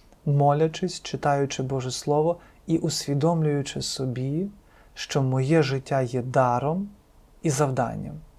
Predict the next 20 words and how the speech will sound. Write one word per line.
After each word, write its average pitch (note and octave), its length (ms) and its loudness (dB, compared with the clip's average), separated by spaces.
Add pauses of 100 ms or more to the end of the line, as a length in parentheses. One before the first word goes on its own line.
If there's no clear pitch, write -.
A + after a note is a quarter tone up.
(360)
є C3+ 180 2
даром C#3+ 480 2
і D3+ 100 -2
місією. C3+ 720 -6 (640)
І D#3 260 4 (800)
те, E3+ 160 6
як D#3+ 480 2
я D3+ 260 2
цю - 200 -6
місію, C3+ 540 -2
цей - 180 -6
дар B2 220 -2
виконаю, C#3 580 -4 (720)
е, B2+ 480 -2 (800)
від C#3 240 -4
цього D3 260 -2
залежить, C3+ 640 -4 (280)
е, C3+ 180 -4
моя C3 320 -2
вічність. B2+ 680 -8